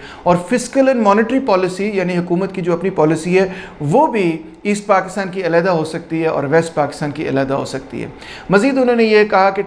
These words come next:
tax लगाने के इख्तियारात जो है वो भी सूबों के पास होने चाहिए। पाँचवा नुक्ता ये था कि foreign exchange के जो accounts हैं वो भी एक दूसरे से अलहदा होने चाहिए। वेस्ट पाकिस्तान की foreign exchange का account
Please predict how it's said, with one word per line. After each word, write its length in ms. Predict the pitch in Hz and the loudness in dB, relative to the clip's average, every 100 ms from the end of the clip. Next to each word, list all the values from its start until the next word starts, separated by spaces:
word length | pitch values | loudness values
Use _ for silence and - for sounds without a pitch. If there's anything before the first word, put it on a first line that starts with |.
| - | 0
tax 280 | 160 156 208 | 0 0 -4
लगाने 380 | 190 180 170 175 | -2 -2 -2 -4
के 140 | 180 | -6
इख्तियारात 540 | 165 175 156 156 165 | -6 -2 0 2 0
जो 100 | 156 | 0
है 120 | 165 165 | 0 0
वो 220 | 143 175 | 0 0
भी 220 | 175 156 - - - | 2 0 -4 -18 -14
सूबों 360 | - 220 196 185 | 0 2 2 2
के 120 | 175 | 0
पास 240 | 165 147 147 | 2 0 0
होने 200 | 143 139 | -6 -6
चाहिए। 360 | 139 135 135 - - - - | -6 -8 -8 -12 -18 -4 2
पाँचवा 320 | 202 214 240 | 2 4 2
नुक्ता 280 | 226 220 220 | 2 2 2
ये 160 | 208 214 | 4 2
था 220 | 202 196 196 - - - | 2 -2 -4 -18 -16 0
कि 80 | 208 | 0
foreign 380 | 208 208 240 277 | 2 4 4 2
exchange 540 | - - 226 247 269 | -2 -2 2 2 2
के 120 | - | -2
जो 120 | 208 196 | 2 2
accounts 440 | 190 190 214 - | 2 0 0 -4
हैं 260 | 190 180 - - 147 | -6 -6 -12 -14 -2
वो 240 | 175 262 | 4 4
भी 180 | 202 220 208 - - - 156 - - | 2 -2 -4 -10 -20 -18 -18 -8 -2
एक 200 | 180 180 | 0 0
दूसरे 240 | 175 185 | -2 -2
से 120 | 180 180 | -4 -2
अलहदा 360 | 175 170 170 | 4 6 6
होने 200 | 165 147 143 | 2 0 -6
चाहिए। 240 | 151 151 | -6 -6
वेस्ट 240 | 139 185 - | -2 -2 2
पाकिस्तान 380 | 185 180 185 175 | 0 0 -6 -6
की 120 | 180 | -2
foreign 260 | 180 170 | 0 0
exchange 300 | 170 - 170 | 0 -2 -2
का 120 | 165 170 | 2 2
account 380 | - 165 170 | 4 0 -2